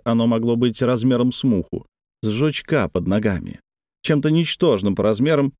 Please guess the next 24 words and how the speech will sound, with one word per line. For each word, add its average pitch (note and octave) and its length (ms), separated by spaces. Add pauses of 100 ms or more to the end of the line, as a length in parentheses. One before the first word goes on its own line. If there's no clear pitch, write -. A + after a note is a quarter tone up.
(240)
что - 240
он C3 100
мог C3+ 220
найти, B2 600 (260)
лишь D3 220
буквально D#3+ 500
чуть E3 200
не F3 80
наступив E3 520
на D#2+ 60
него. D2+ 300 (760)
Но G2 260
он A2+ 140
так A2+ 240
и A#2 100
не A2+ 160
нашел A#2+ 340
ничего, - 460 (380)
и A2 100
тишина G#2 560
длилась. F#2+ 540 (2500)
«Иди A#2 340
в C#3+ 60
Шаен!» — C3+ 520